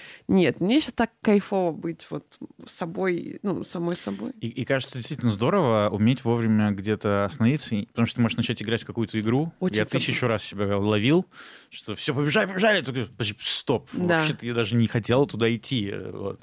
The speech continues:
Speaker 2: ну да.
Speaker 1: Это очень, очень, особенно, знаешь, когда кто-то приходит такой: "Мы возьмём всё на себя, ты будешь только там". Ну. И ты сначала такой: "М, ну, может быть". Ну, я раньше, щас я
Speaker 2: Мгм.
Speaker 1: щас нет, щас <laughs> не-не-не, я не готова к этому, ребят.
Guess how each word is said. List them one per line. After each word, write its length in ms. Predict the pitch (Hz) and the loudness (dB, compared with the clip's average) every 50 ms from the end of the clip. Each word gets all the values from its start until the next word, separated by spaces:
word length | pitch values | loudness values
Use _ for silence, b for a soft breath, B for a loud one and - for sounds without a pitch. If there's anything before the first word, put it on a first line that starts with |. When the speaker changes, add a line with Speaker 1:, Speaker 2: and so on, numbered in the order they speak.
| - | -10
Speaker 2:
ну 220 | 101 98 90 92 90 | -10 -10 -8 -8 -12
да. 140 | - - - - - - | -12 -10 -12 -12 -6 -2
Speaker 1:
Это 200 | - 180 - 175 | -2 0 0 0
очень, 380 | 117 165 160 156 - - 170 - | 2 2 0 0 -2 -8 -8 -4
очень, 360 | - 170 170 165 - - 175 | 0 -2 -2 -2 -2 -8 -8
особенно, 460 | - - 165 - - 185 170 160 156 151 | -6 -6 -4 -2 -2 -2 0 0 -2 0
знаешь, 200 | 160 196 220 - | -2 -2 -4 -4
когда 260 | - - 156 151 151 | -6 -6 -4 -6 -6
кто-то 300 | - - - 165 - - | -6 -6 -6 -8 -6 -4
приходит 320 | - - - - 202 202 | -6 -6 -2 -2 -2 -4
такой: 220 | - - - 156 - b b b b b b b b b b - | -2 0 -2 -2 -2 b b b b b b b b b b 2
"Мы 140 | 165 156 151 | 4 6 6
возьмём 520 | 151 156 151 - 156 151 147 151 147 147 | 6 6 4 4 2 2 4 4 4 2
всё 280 | 143 - - - - 147 | 0 -4 -8 0 0 2
на 120 | 147 147 | 2 2
себя, 380 | 147 - - - - - 196 226 254 254 254 - | 0 -2 -6 -10 -6 -4 -2 -2 -2 -2 -4 -6
ты 120 | - - 180 | 0 -2 0
будешь 440 | 175 170 165 160 156 170 160 - - | 2 2 2 2 2 2 -2 -2 -4
только 480 | - - - - - - - - - _ | -2 -2 -2 -2 -2 -4 -6 -6 -6 _
там". 280 | - - - - 139 - | -6 -6 -6 -6 -6 -10
Ну. 80 | - - _ _ _ b b b b b b b b b b b b b b | -12 -18 _ _ _ b b b b b b b b b b b b b b
И 40 | - | -6
ты 100 | - 156 | -6 -6
сначала 260 | - - - 165 156 | -4 0 2 0 0
такой: 240 | - - - 175 165 | 0 -2 -4 -2 0
"М, 420 | 202 262 311 381 415 403 392 330 | 2 2 2 2 2 2 4 4
ну, 80 | 254 220 | 4 6
может 420 | 190 185 190 190 180 185 190 180 208 | 6 6 4 4 4 2 -2 -4 0
быть". 140 | 220 294 277 | 0 4 4
Ну, 60 | 269 | 6
я 120 | 180 156 147 | 6 6 4
раньше, 380 | 147 131 135 147 - 156 147 | 4 2 0 -2 -2 -2 -2
щас 240 | - - 156 113 110 | 0 2 2 2 4
я 120 | 190 180 | 4 4
Speaker 2:
Мгм. 80 | 180 185 | 4 2
Speaker 1:
щас 400 | - - 240 240 214 - - - | 2 2 2 2 2 0 -2 2
нет, 300 | 170 156 135 123 104 - - - | 4 4 6 6 4 0 -2 -8
щас 220 | 113 98 - 147 - | -6 -2 -2 -2 0
<laughs> 40 | - | 2
не-не-не, 640 | 156 151 175 175 - 240 208 175 165 160 156 143 147 | 4 4 4 6 6 4 6 6 6 6 6 6 6
я 200 | 165 202 320 392 | 6 6 6 6
не 100 | 311 233 | 6 6
готова 400 | 202 185 - 170 151 143 135 131 | 6 2 2 2 2 4 2 0
к 80 | - | -2
этому, 320 | 82 - - - 90 87 - | -6 -6 -2 -2 -2 -2 -2
ребят. 260 | - - - - - | -4 -4 -4 -4 -4